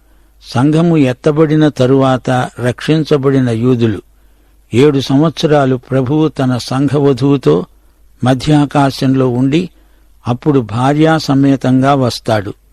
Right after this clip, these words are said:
ఇది జ్ఞాపకం ఉంచుకుంటేనే కాని ఈ ఉపమానం బోధపడదు. కన్యకలు పది మంది,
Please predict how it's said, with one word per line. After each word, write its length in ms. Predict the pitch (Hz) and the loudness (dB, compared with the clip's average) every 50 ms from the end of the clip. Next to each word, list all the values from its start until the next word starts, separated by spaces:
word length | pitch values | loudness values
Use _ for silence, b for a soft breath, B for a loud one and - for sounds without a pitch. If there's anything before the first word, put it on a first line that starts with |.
| _ _ _ _ _ _ _ _ _ _ | _ _ _ _ _ _ _ _ _ _
ఇది 300 | 123 131 127 143 151 151 | -2 2 2 2 2 2
జ్ఞాపకం 600 | 123 107 123 127 135 139 131 - 139 - 160 156 | 0 0 0 0 0 0 -2 -4 -4 -2 0 2
ఉంచుకుంటేనే 800 | 151 143 139 - - 139 - 151 147 135 - 147 143 139 143 135 | 2 2 0 -2 -6 -4 -2 -2 -2 0 0 0 2 2 0 0
కాని 420 | - - 117 123 127 139 170 190 - _ _ _ _ _ _ _ _ _ _ | -2 -2 -4 -2 0 -2 -2 -4 -8 _ _ _ _ _ _ _ _ _ _
ఈ 140 | 131 131 139 | 0 0 0
ఉపమానం 840 | 135 117 117 120 - - 151 151 151 147 143 131 123 123 131 135 127 | 0 0 -2 -6 -4 0 0 2 4 2 2 2 2 2 0 0 0
బోధపడదు. 800 | 110 117 131 127 117 123 117 - 123 117 113 113 104 110 101 90 - _ _ _ _ _ _ _ _ _ _ _ _ _ | 2 2 0 2 0 -2 -4 -2 -4 -2 -2 -2 -2 -4 -4 -6 -8 _ _ _ _ _ _ _ _ _ _ _ _ _
కన్యకలు 520 | - 127 131 151 170 165 - 175 160 151 139 | -2 0 2 2 2 2 0 0 0 0 -2
పది 280 | - - 127 127 135 | -2 -4 -4 -2 0
మంది, 440 | 139 139 139 127 127 123 123 107 - | 2 2 2 2 2 0 0 -2 -4